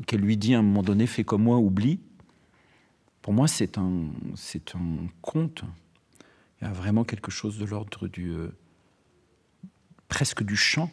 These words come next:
C'est une odyssée, vraiment, c'est une odyssée. Je pense que Angelopoulos est quand même très, euh, traversé, euh, même consciemment et inconsciemment, par cette idée de la, de la mélopée et du chant, euh, euh,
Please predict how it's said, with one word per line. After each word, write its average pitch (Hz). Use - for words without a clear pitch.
C'est -
une 110
odyssée, 127
vraiment, 147
c'est -
une 95
odyssée. 92
Je -
pense -
que 98
Angelopoulos 107
est -
quand 104
même 110
très, 151
euh, 117
traversé, 120
euh, 101
même 101
consciemment 131
et 107
inconsciemment, 113
par -
cette -
idée 120
de 113
la, 95
de 87
la 90
mélopée 110
et 92
du 95
chant, 143
euh, 87
euh, 98